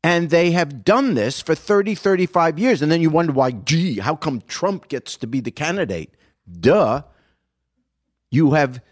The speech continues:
convinced everybody that the American government is horrible, that the President of the United States should be disrespected, that you should take away his powers any way you can, that the day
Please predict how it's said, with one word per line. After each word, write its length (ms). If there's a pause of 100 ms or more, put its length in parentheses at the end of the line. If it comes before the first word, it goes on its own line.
(140)
convinced 800
everybody 600
that 200
the 120
American 540
government 460
is 140
horrible, 760 (440)
that 200
the 60
President 480
of 80
the 60
United 440
States 480
should 200
be 140
disrespected, 1200 (640)
that 220
you 40
should 240
take 280
away 320
his 200
powers 840
any 200
way 220
you 240
can, 540 (680)
that 200
the 80
day 500